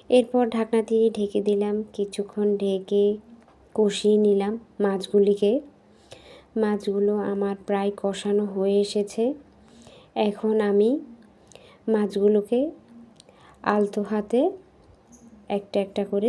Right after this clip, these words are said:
তুলে রাখলাম, যাতে মাছগুলি সবজি দেওয়ার পরে ভেঙে না যায়।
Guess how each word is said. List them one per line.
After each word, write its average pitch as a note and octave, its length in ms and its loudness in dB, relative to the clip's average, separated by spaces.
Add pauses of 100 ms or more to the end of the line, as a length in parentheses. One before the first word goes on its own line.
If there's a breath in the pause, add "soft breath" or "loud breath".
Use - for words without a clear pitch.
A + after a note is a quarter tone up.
(120)
তুলে F#3+ 260 0
রাখলাম, F#3 420 -2 (920)
যাতে G3+ 400 -2 (180)
মাছগুলি G3 560 -2 (720 soft breath)
সবজি G#3+ 540 0
দেওয়ার G#3 260 0
পরে A3 280 -2
ভেঙে G3+ 400 2
না G3 180 0
যায়। F#3+ 280 -4